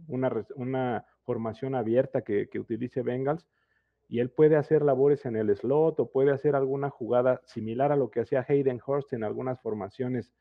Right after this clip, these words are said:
que manejó Bengals el, el, el año anterior. Entonces, yo creo que gran valía también en este muchacho.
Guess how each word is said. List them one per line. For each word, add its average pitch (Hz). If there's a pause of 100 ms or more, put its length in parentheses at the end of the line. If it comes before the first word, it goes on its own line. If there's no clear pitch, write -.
(340)
que 117
manejó 110
Bengals 127
el, 101
el, 104
el 110
año 123
anterior. 123 (680)
Entonces, 143 (120)
yo 139
creo 151
que 139
gran 131
valía 123
también 117
en 117
este 120
muchacho. 123